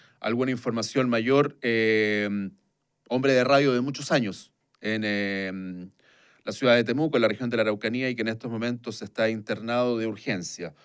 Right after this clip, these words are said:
Un abrazo grande para él, toda la fuerza y también para su familia. Ojalá que pueda superar este difícil, em, este difícil momento. Gracias, José Antonio. Eh, y poder, em,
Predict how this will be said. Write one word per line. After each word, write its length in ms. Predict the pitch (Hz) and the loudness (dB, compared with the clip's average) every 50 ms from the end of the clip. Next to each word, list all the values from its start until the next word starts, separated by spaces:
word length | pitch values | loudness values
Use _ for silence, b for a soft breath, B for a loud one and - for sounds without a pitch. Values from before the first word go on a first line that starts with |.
| b b _ | b b _
Un 100 | 107 110 | -4 -2
abrazo 380 | 107 110 117 110 - - 120 | 0 2 0 0 -2 -4 -4
grande 340 | 107 107 117 120 117 110 110 | 2 2 2 2 2 0 0
para 300 | 98 98 95 101 117 135 | 0 2 4 6 6 6
él, 140 | 139 135 - | 6 4 2
toda 180 | - 113 110 | 0 0 2
la 100 | 98 95 | 2 0
fuerza 480 | 87 - 139 139 143 131 - - 123 107 | -2 0 0 2 2 2 -2 -4 -4 -4
y 120 | 104 104 | -4 -4
también 320 | 92 98 95 98 117 117 113 | -6 -8 -8 -6 -6 -8 -6
para 160 | 104 101 95 | -8 -8 -8
su 140 | 90 - 95 | -8 -12 -16
familia. 480 | - - 92 107 123 127 123 123 120 113 B B B B B B B | -16 -10 -6 -4 -4 -2 0 0 0 -2 B B B B B B B
Ojalá 280 | - - 113 110 113 | -6 -4 -2 -2 0
que 120 | 107 113 98 | -2 -2 -4
pueda 400 | 90 117 117 117 117 110 - - _ _ _ _ _ _ _ | 2 4 6 6 6 6 4 -2 _ _ _ _ _ _ _
superar 500 | - - - - 151 139 139 123 123 123 | -20 -12 -2 -2 2 4 6 6 6 6
este 460 | 120 107 110 _ - 110 107 104 - b b b b b b b | 4 0 -6 _ -4 -4 -4 -4 -6 b b b b b b b
difícil, 640 | _ - 110 104 - 151 127 - - 143 131 123 123 b b b b b | _ -14 -14 -4 -4 -2 -2 -2 -2 -2 -4 -4 -6 b b b b b
em, 1400 | _ - 113 117 113 110 110 110 107 107 104 104 104 104 101 101 101 98 98 98 95 92 95 95 92 95 95 98 - | _ -2 0 0 2 2 2 2 0 0 -2 -2 -2 -4 -4 -4 -4 -4 -6 -6 -6 -6 -8 -8 -8 -10 -10 -12 -12
este 220 | - 104 110 - | -12 -8 -4 -2
difícil 380 | 120 113 107 - 127 117 - 120 | -2 -2 -2 -4 -6 -4 -4 -4
momento. 360 | 110 107 95 87 85 82 - | -4 -4 -6 -6 -8 -8 -4
Gracias, 280 | 110 123 123 120 - - | -2 -2 0 -2 -2 -6
José 160 | 104 - - | -10 -10 -12
Antonio. 280 | 98 82 - 151 151 - B B B B B B B B B | -12 -12 -12 -14 -14 -18 B B B B B B B B B
Eh, 500 | - 117 120 120 117 117 120 117 117 131 - | 0 2 4 4 4 4 4 2 0 -2 -4
y 80 | 135 117 | -6 -6
poder, 460 | 117 123 127 127 139 139 135 135 - - | -2 0 2 2 2 2 0 -2 -6 -6
em, 580 | 107 104 104 101 98 98 98 92 92 90 90 | -4 -4 -4 -4 -6 -8 -8 -8 -10 -12 -12